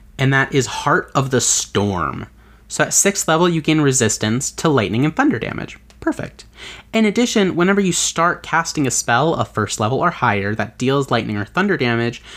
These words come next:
stormy magic erupts from you. This eruption causes creatures of your choice that you can see within ten feet to take lightning or thunder damage, choose each time this ability activates,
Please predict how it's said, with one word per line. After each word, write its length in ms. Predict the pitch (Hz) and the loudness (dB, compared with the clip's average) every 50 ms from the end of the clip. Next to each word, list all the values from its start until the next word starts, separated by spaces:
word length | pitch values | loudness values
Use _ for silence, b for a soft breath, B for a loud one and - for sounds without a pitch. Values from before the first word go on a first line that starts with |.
| B B B | B B B
stormy 640 | - - - - - - 143 131 139 147 156 160 156 | -8 -4 -4 -4 -2 0 0 0 2 2 2 2 2
magic 720 | 147 131 117 107 110 113 113 107 - - 98 - - - | 2 2 2 0 0 0 0 -2 -2 -4 -6 -6 -8 -8
erupts 600 | - 107 104 107 104 98 95 90 - - - - | -4 -2 0 2 2 2 2 0 -2 -6 -10 -10
from 180 | - - - - | -8 -8 -8 -6
you. 320 | - 92 92 67 - 131 127 - - - - - - - - - - - | -8 -8 -8 -10 -10 -12 -14 -18 -20 -20 -20 -20 -20 -20 -20 -20 -10 -4
This 200 | - 190 175 - | 0 0 0 2
eruption 320 | 185 185 175 170 - 185 175 | 2 0 0 0 0 -2 -2
causes 420 | 170 - 156 156 156 156 151 147 - | 0 0 0 0 0 0 -4 -6 -4
creatures 360 | - - 170 170 - 160 147 | -2 0 0 0 0 0 0
of 140 | 151 139 135 | 0 2 0
your 80 | 131 | 0
choice 340 | - - - 170 165 156 - | -2 0 0 0 0 0 0
that 80 | - 127 | -2 -2
you 100 | 120 120 | -2 0
can 140 | - 123 | 0 0
see 240 | 113 117 - 143 135 | 0 0 2 2 2
within 280 | 131 123 - 120 113 110 | 2 2 2 0 -2 -2
ten 320 | - - - 143 131 123 | -2 -2 0 0 0 0
feet 380 | 123 - - 214 208 196 - B B B B B B B B B B - | 0 -2 -2 0 0 0 -2 B B B B B B B B B B -4
to 100 | - 180 | -2 -2
take 260 | 175 - 208 202 196 | 0 0 0 -2 -2
lightning 560 | - 127 135 156 175 190 - - 185 185 180 170 | -2 -4 -2 0 0 0 0 0 0 0 0 0
or 200 | - 170 160 143 | 0 0 0 0
thunder 460 | - - - 180 202 233 220 208 165 | -2 -2 -2 0 0 2 2 0 0
damage, 680 | 131 123 113 107 104 104 101 107 131 147 - - - - - - - | 2 2 2 2 2 2 0 0 -2 -4 -6 -8 -10 -12 -16 -20 -16
choose 440 | - - - - 120 110 107 107 - | -14 -10 -2 0 2 2 2 2 0
each 280 | 98 104 - - - | -2 -4 -4 -6 -6
time 260 | - - 104 98 98 101 | -2 -2 0 0 0 -2
this 100 | 98 - | -4 -4
ability 260 | - 98 98 92 80 | -2 -2 -2 -2 -2
activates, 400 | 123 131 - - 101 104 101 | -2 -4 -2 -4 -4 -4 -4